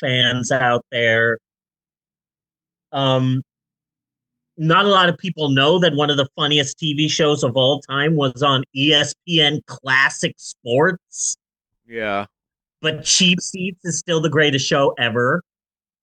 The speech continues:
Speaker 1: But I like seeing this documentary because it's a bunch of famous people, yeah, talking and talking shit about the Star Wars Holiday Special.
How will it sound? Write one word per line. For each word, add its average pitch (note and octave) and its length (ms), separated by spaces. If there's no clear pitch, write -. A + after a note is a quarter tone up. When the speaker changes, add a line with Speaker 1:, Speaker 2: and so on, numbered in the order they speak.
Speaker 1:
But G3+ 420
I G3+ 140
like G#3+ 400
seeing A#3 380
this A3 200
documentary F#3 760
because E3 380
it's E3+ 140
a F#3 60
bunch F3 240
of F3 100
famous F3+ 300
people, F3 300
yeah, D3 240
talking C#3 520
and A2+ 140
talking B2 340
shit C3 380
about A#2+ 240
the A2 80
Star A#2+ 260
Wars A2 180
Holiday B2 360
Special. G#2 480